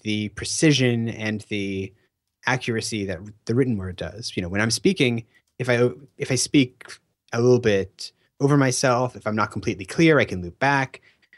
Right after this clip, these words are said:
and people have a natural kind of tolerance for that, that they're not quite as critical as they are about the written word. You know, when I publish a podcast, I don't get people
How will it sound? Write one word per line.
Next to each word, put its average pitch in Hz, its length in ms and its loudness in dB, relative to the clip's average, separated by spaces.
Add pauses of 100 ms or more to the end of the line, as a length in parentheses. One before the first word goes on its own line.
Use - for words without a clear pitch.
and 120 100 -4
people 139 420 -2
have 117 140 0
a 117 40 2
natural 113 520 -2
kind 107 220 -8
of 95 340 -10 (800)
tolerance 117 440 0
for - 120 -16
that, 87 340 -16
that 113 100 -10
they're 123 120 2
not 127 400 2 (160)
quite 123 220 0
as 107 100 -2
critical 139 400 0
as 101 140 -4
they 107 100 0
are 101 260 0
about 95 220 -6
the 107 80 -8
written 135 240 2
word. 82 280 -10
You - 40 -12
know, 104 80 -8
when 117 140 0
I 113 100 2 (160)
publish 151 320 0
a 113 60 -2
podcast, 104 800 -2 (540)
I 127 40 0
don't 135 200 4
get 123 180 2
people 113 580 0